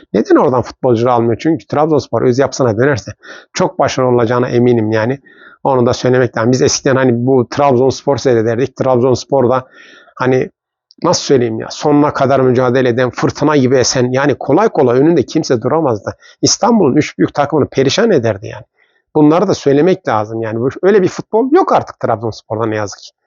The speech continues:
Onları da söylememiz lazım. Trabzon'u Trabzon yapan kimlik yok oldu ne yazık ki. Onu söylüyoruz hep. Yabancı futbolcu getirseler de bir türlü bunlar olmuyor. İstenilen verim elde edilemiyor.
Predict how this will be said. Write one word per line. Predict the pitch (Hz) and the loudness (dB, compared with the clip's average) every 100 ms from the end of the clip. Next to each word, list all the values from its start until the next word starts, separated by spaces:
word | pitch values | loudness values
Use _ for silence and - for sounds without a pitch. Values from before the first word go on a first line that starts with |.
| _ | _
Onları | - 139 135 | 0 2 2
da | 131 | 0
söylememiz | - 135 139 139 139 123 110 | 2 2 4 2 2 0 0
lazım. | 135 139 123 104 - _ _ - | 2 2 2 -4 -14 _ _ -4
Trabzon'u | 156 170 143 123 | 0 2 2 0
Trabzon | - 147 160 139 | 2 2 2 0
yapan | 117 160 - 117 - _ _ _ _ - | 0 -2 -4 -8 -10 _ _ _ _ -8
kimlik | - 160 156 202 - | 0 4 4 0 0
yok | 175 - | 0 2
oldu | 135 110 110 | 0 0 -2
ne | 110 | -6
yazık | 104 95 - | -6 -10 -14
ki. | - - - | -20 -20 -4
Onu | 127 120 123 131 - _ - | 0 2 2 0 -2 _ -16
söylüyoruz | - 139 139 135 139 139 147 | -4 2 4 4 2 0 -2
hep. | 160 _ _ - _ | -4 _ _ -20 _
Yabancı | 139 139 160 170 | 0 4 4 2
futbolcu | 135 156 - 151 139 | -2 -6 -2 -2 0
getirseler | 139 - - 147 160 131 | -2 -2 -4 -2 0 0
de | 120 | 0
bir | 170 | -2
türlü | - 123 123 | 0 2 2
bunlar | 127 127 135 - _ _ _ - | 4 2 0 -4 _ _ _ 0
olmuyor. | 170 160 123 127 | 2 4 2 0
İstenilen | 147 - 147 151 147 139 | -2 -2 0 2 2 2
verim | 147 135 | 2 2
elde | 131 127 | 0 2
edilemiyor. | 135 123 143 127 104 - - | 0 2 2 2 -2 -8 -20